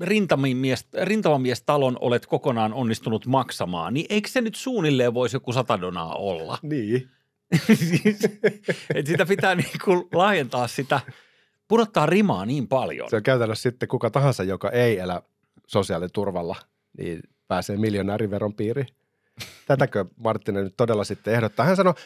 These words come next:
Speaker 2: nämä ovat aika selvää pässilihaa, miten taloutta voisi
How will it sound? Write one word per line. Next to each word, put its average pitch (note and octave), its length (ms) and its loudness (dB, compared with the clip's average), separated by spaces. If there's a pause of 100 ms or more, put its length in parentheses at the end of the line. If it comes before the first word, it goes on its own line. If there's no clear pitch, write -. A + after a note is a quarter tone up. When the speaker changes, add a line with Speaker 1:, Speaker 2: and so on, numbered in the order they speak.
Speaker 2:
nämä F#3+ 260 4
ovat F#3 240 2
aika G#3 180 2
selvää E3+ 320 2
pässilihaa, A#2 680 2
miten B2 340 0
taloutta C#3+ 500 4
voisi A2 300 0